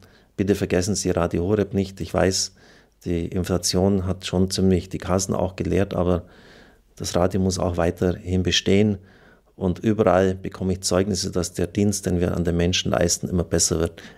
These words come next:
Es ist ja mittlerweile nicht nur ein Radiounternehmen,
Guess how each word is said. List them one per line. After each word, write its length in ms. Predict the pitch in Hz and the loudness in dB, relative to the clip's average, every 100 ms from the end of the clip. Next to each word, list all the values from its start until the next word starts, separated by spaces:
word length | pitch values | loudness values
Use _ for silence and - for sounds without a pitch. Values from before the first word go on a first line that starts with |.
| - | -6
Es 100 | 92 | 0
ist 80 | 98 | 4
ja 80 | |
mittlerweile 560 | 95 101 101 90 90 90 - - | 4 4 4 4 4 0 -4 -12
nicht 220 | - 92 107 | -8 -6 -2
nur 100 | 90 | 0
ein 120 | 85 | 2
Radiounternehmen, 1080 | 85 107 113 101 98 101 92 95 98 92 | 2 2 0 0 -2 -2 2 2 2 -2